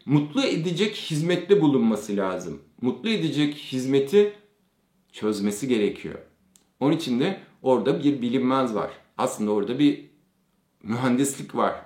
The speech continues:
Aslında orada bir sistem var çözülmesi gereken. Ama kadının da bunu kendisinin çözmesi gerekiyor. O hormon döngüsünü ki her erkeğin de bunu bazen algılayamıyor. Kadının data, iletişimle ona data göndermesi gerekiyor.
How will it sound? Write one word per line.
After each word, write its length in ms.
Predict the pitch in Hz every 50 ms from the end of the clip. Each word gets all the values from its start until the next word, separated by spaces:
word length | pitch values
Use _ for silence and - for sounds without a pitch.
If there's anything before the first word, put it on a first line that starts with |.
| - -
Aslında 360 | 110 110 - - 120 110 113
orada 260 | 113 110 101 101 139
bir 80 | 143 143
sistem 580 | - - - - - - - 135 123 127 120
var 180 | 110 104 98 -
çözülmesi 540 | - 98 95 92 92 92 95 95 - - -
gereken. 440 | - 90 90 - - - - - - - - - - - _ _
Ama 240 | - 120 - 208 208
kadının 500 | - 123 113 113 135 143 175 196 202 185
da 120 | 180 156
bunu 180 | 143 131 127 -
kendisinin 640 | - 123 113 110 110 104 101 - - 101 101 101 101
çözmesi 520 | - 107 104 101 95 95 92 - - 95
gerekiyor. 500 | 98 90 90 87 - - - 98 98 95 - -
O 180 | 113 107 - -
hormon 480 | 98 95 98 101 107 107 107 107 101
döngüsünü 600 | 101 95 90 92 87 82 78 - - 131 160 202
ki 220 | 202 - 117 147 160 - - - - _ _ _ _ _
her 200 | - 143 175 165
erkeğin 460 | - 127 123 - - - 139 139 139
de 100 | 135 123
bunu 320 | 123 127 135 143 143 139 - -
bazen 380 | 110 120 120 117 110 - -
algılayamıyor. 800 | - 123 120 123 127 123 131 131 131 135 135 123 113 104 101 98 - - - _ _
Kadının 500 | - 123 117 107 120 120 139 185 208 202 - - - _ 113
data, 480 | 110 151 151 - 247 208 - - - - _ -
iletişimle 560 | 139 131 135 - - - - 226 202 160 135
ona 300 | - - 202 202 196 185
data 400 | 185 190 - 220 185 147 - - -
göndermesi 640 | 113 113 110 113 113 104 104 101 104 98 - -
gerekiyor. 440 | - 101 90 87 80 - - 82 82